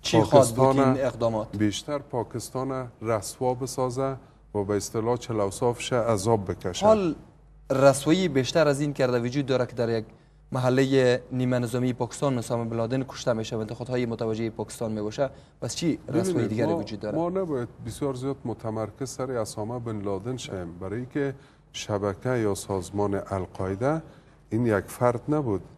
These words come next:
Speaker 2: این یک تشکیلات بسیار مدرن، یک تشکیلات بسیار مجهز، یک تشکیلات بسیار مکمل بود. این تشکیلات هنوز از جغرافیای پاکستان جهان تروریسم رهبری می‌کنه.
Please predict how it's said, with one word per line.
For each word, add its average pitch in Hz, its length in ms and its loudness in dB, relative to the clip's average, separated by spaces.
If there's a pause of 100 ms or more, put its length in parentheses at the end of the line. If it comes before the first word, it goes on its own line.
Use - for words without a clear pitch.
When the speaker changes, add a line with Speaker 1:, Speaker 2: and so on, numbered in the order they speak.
(140)
Speaker 2:
این 123 160 2
یک 107 160 0
تشکیلات 107 640 -4
بسیار 110 360 -2
مدرن، 107 840 -2
یک 101 160 -6
تشکیلات 107 560 -4
بسیار 104 360 -4
مجهز، 101 840 0 (320)
یک 101 160 0
تشکیلات 104 540 -4
بسیار 107 340 -2
مکمل 104 680 0
بود. 107 240 0 (640)
این 107 160 0
تشکیلات 110 680 0
هنوز 127 580 0 (100)
از - 520 0
جغرافیای 104 580 0
پاکستان 135 760 -4 (480)
جهان 113 520 0
تروریسم 101 840 -2 (120)
رهبری 101 480 4
می‌کنه. 92 520 0